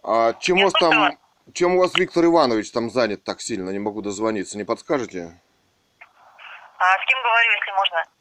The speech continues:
Speaker 1: Илья Александрович.
Speaker 2: Илья Александрович?
Speaker 1: Да.
Speaker 2: А фамилия?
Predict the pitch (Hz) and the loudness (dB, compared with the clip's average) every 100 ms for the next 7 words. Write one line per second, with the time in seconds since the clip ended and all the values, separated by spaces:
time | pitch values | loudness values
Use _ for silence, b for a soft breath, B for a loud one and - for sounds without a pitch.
0 | - 92 101 117 113 110 127 110 107 117 | -18 -12 -2 0 0 -2 -6 -6 -6 -8
1 | - _ _ _ _ _ _ _ _ _ | -10 _ _ _ _ _ _ _ _ _
2 | _ _ _ _ _ - 196 220 220 - | _ _ _ _ _ -12 0 2 2 2
3 | 294 294 226 175 - - - 170 180 175 | 0 2 0 0 -2 -4 -16 -6 -2 2
4 | 185 185 190 262 247 240 | 2 2 -2 2 2 0